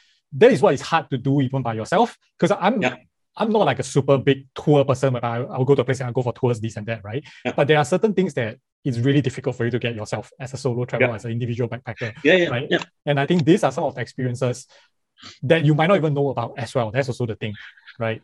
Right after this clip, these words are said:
Speaker 2: Well, uh, uh, but, but, but also there's a, there's a really cool e-, extra bit to all this. Uh, so I'm working with the, uh, legendary Eva from Swanky Mint Hostel, uh,
Speaker 1: Mm-hmm.
Speaker 2: so from Sw-, Swank-, Swanky Travel, uh, who's a great person, one of the best people in Croatian tourism. And, um,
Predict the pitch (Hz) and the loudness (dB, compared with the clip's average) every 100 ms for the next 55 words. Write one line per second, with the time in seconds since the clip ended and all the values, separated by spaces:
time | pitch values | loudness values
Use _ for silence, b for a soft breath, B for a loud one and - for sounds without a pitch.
0 | _ 175 185 - 175 - 165 156 143 - | _ 2 2 2 2 4 4 6 6 8
1 | 180 156 127 120 117 120 127 135 - - | 6 6 4 4 2 0 2 0 0 -2
2 | 127 110 - _ - - - 139 - 98 | -2 -2 -8 _ -10 -6 -2 0 2 2
3 | 90 90 - 98 92 87 - 98 98 92 | 2 0 -4 -2 0 0 0 2 2 2
4 | 110 113 117 113 110 101 101 101 98 95 | 2 2 0 0 -2 -2 0 0 2 2
5 | 92 90 85 101 104 101 95 92 98 92 | 2 2 0 0 0 0 -2 -2 -2 -2
6 | 87 90 87 85 - 98 90 82 95 - | -4 -4 -4 -2 0 0 0 -2 -2 -2
7 | 90 - 87 87 85 147 131 92 - 95 | -8 -8 -4 -2 0 -2 -2 -4 -4 -6
8 | 90 - 98 101 104 95 110 117 - 110 | -6 -4 -4 -2 -2 -2 -2 -2 -2 2
9 | 101 113 104 - - _ _ _ - - | 4 4 2 -2 -10 _ _ _ -18 -18
10 | _ - 110 110 - - - _ _ _ | _ 0 2 2 -2 -6 -10 _ _ _
11 | _ _ - 101 107 110 104 95 92 - | _ _ 0 4 4 2 0 0 -2 -2
12 | - - - 98 95 98 98 - | -2 -2 -2 0 2 4 2 -2